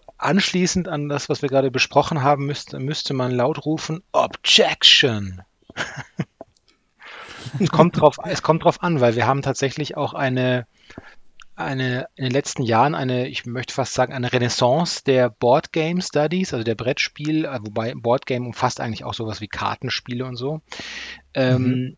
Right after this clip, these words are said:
Speaker 1: wir, wir machen im Deutschen gerne diesen Begriff analoge Spiele, aber das ist so ein bisschen krumm und schief irgendwie. Aber wie dem auch sei, mh, wenn man da nochmal f-,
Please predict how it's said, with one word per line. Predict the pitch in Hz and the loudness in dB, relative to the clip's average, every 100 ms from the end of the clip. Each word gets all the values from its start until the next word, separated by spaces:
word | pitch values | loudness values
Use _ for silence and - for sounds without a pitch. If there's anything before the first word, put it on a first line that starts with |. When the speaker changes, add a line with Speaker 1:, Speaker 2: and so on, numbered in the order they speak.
| - | -10
Speaker 1:
wir, | 117 120 110 | -8 -8 -2
wir | 123 | -2
machen | 123 160 | 0 0
im | |
Deutschen | 120 123 - 135 | 2 2 2 0
gerne | 127 | 0
diesen | 123 120 | 0 -4
Begriff | - 139 - | -4 -4 -2
analoge | 120 113 107 147 151 | -4 -2 -2 -2 -2
Spiele, | 135 - 139 165 117 | -4 -4 -4 -2 0
aber | 110 | -2
das | 110 | -4
ist | 113 120 | -4 -6
so | - | -4
ein | 117 | -4
bisschen | 127 - 113 | -4 -4 -6
krumm | - 151 151 | -4 0 0
und | 113 | 0
schief | - 151 190 180 | -2 -2 -2 -2
irgendwie. | 160 175 170 180 208 - - - - - - | -2 -2 -2 -2 -4 -8 -16 -12 -12 -12 -10
Aber | - 123 | -2 2
wie | 139 | 4
dem | 170 | 4
auch | 147 | 4
sei, | - - 120 165 208 - - | 4 4 6 6 2 -6 -8
mh, | 151 147 147 156 180 180 _ | -4 -2 -4 -6 -14 -20 _
wenn | 127 | -2
man | 143 | 2
da | 139 | 2
nochmal | 143 143 135 131 | 2 4 2 2
f-, | 127 - | -2 -8